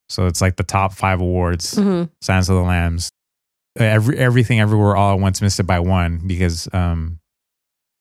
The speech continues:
Speaker 1: your boy got best actor.
Speaker 2: Right.
Speaker 1: And they weren't, no one was nominated for best actor. But they still got, you know, uh, best actress, best supporting actor, best supporting actress, which we'll get to, um, and then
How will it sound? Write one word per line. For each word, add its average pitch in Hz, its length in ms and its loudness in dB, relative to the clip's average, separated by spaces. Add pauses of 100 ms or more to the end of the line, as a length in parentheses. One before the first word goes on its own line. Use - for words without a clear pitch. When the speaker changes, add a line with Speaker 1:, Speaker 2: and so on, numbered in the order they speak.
(180)
Speaker 1:
your 101 160 2
boy 92 280 2
got 90 180 0
best 85 240 -2
actor. 82 340 -4
Speaker 2:
Right. 156 280 -2
Speaker 1:
And 90 100 0
they 90 60 2
weren't, 90 320 0
no 92 140 2
one 92 140 2
was 87 140 0
nominated 85 380 0
for 85 80 -2
best 82 240 -2
actor. 82 340 -4 (440)
But 92 100 0
they 101 100 2
still 113 260 2
got, 107 380 0 (300)
you 104 140 2
know, 92 500 0
uh, 85 800 -2 (100)
best 98 240 0
actress, 101 720 0
best 95 220 -4
supporting 92 360 0
actor, 87 600 -2 (400)
best 101 200 0
supporting 117 420 2
actress, 110 520 0
which - 520 -2 (240)
we'll 90 200 0
get 90 260 0
to, 87 420 0 (440)
um, 90 760 2
and 92 140 0
then 87 520 0